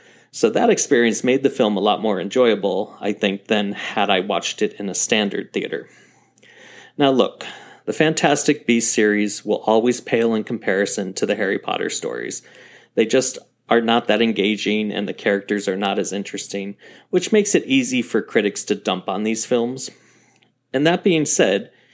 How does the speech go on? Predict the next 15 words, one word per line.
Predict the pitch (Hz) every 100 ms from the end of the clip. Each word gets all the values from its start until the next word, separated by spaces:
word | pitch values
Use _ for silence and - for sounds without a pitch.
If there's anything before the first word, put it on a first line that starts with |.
| _ -
it | 170
is | 185 -
still | 196 185
a | 110
better | 107 120 123
made | 123 117
movie | 117 113 104
than | 98 101
a |
lot | 104 107
of | 107
other | 107 87
things | 92 - -
out | - - -
there, | - -